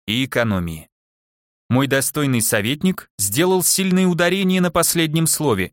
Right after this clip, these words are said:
и, помня о ходе времени и об ожидавших его делах, встал, чтобы проститься со мной. «Ещё одно слово», сказала я, когда он протянул мне руку.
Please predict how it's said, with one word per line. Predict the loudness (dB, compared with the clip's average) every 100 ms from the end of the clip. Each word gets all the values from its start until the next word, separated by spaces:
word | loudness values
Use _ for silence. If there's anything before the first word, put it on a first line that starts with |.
| -4
и, | -4
помня | -2 -2 0 -2
о |
ходе | 0 -2 0
времени | 0 0 0 0 0
и | 0 -2
об | 0
ожидавших | 0 0 0 0 -2 -6 -4
его | -2
делах, | 0 0 0 -2 -6 _ _
встал, | -4 0 0 0
чтобы | 0 0 0
проститься | 0 0 -2 -4 -4
со | -2 0
мной. | 0 -2 -6 -14 _ _ _ _ _ _ _ -6
«Ещё | -2 0 2
одно | 0 0 -2
слово», | 0 0 0 0
сказала | 0 0 2 2 2
я, | 0 0
когда | -2 0 0
он | 0 0
протянул | -2 0 2 2
мне | 4 2
руку. | 2 -2 -8 -16